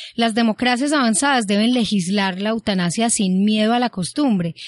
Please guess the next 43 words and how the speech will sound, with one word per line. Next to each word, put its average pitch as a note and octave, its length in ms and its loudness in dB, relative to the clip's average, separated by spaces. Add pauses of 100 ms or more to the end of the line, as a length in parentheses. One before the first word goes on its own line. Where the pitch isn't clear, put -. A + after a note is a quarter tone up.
(120)
y - 80 -6
a G3+ 80 0
las G3 160 -2
interpretaciones F#3 800 -2
religiosas. F3 680 -6 (440)
Cuando C4+ 240 0
la C4 120 2
medicina C4 480 0
no E4 120 2
tiene D#4 260 2
nada D#4 300 4
que - 140 -2
ofrecer B3+ 420 0
a G#3 60 0
un F#3+ 100 0
enfermo B3+ 380 0
incurable, G#3+ 680 0 (300)
este A#3 240 -2
soporta A3 500 -2
dolores G#3+ 380 0
superiores A3+ 960 2
a G#3 80 -4
lo G3+ 120 0
que G#3+ 120 -2
es G3 100 -2
capaz A3 300 -4
de A3 80 -2
aguantar F3 520 -2 (360)
y A#3+ 80 0
solicita F#3 480 0
que A3+ 100 -4
le G3+ 80 0
apliquen F#3 380 -4
la F#3+ 60 -4
eutanasia. G#3+ 680 -2 (180)
Lo F#3+ 160 -2
menos B3 460 2
que F#3 100 -4
la E3+ 100 -2
sociedad F3 520 -2
le G3 100 -2
puede A#3+ 220 -2
ofrecer A#3+ 480 -4